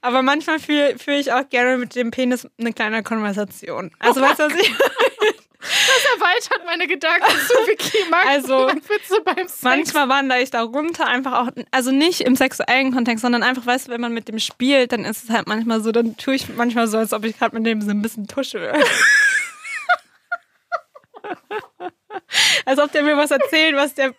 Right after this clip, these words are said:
Speaker 1: was <laughs> mein Partner in dem Moment dann nicht hören soll.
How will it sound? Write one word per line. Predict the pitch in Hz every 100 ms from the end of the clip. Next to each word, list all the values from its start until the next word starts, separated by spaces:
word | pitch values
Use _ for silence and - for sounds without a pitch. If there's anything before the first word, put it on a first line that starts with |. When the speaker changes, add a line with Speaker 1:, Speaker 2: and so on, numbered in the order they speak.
| -
Speaker 1:
was | 269 254 269 294 - -
<laughs> | - - 605 -
mein | 269 262
Partner | 233 247 262 - 240
in | 220
dem | 214 220
Moment | 226 226 247 277 - - -
dann | 226
nicht | 220 -
hören | 339 349 254
soll. | 208 214 226